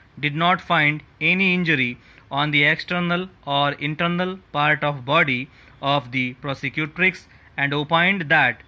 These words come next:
the prosecutrix was habitual to sexual intercourse,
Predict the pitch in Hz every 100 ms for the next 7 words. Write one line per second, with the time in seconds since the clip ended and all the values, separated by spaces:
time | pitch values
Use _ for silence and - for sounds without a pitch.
0 | - - 135 151 147 147 160 156 185 185
1 | 151 151 151 151 - - - - 135 135
2 | 156 165 165 135 120 - - _ 143 -
3 | 151 - 180 190 165 151 143 165 123 110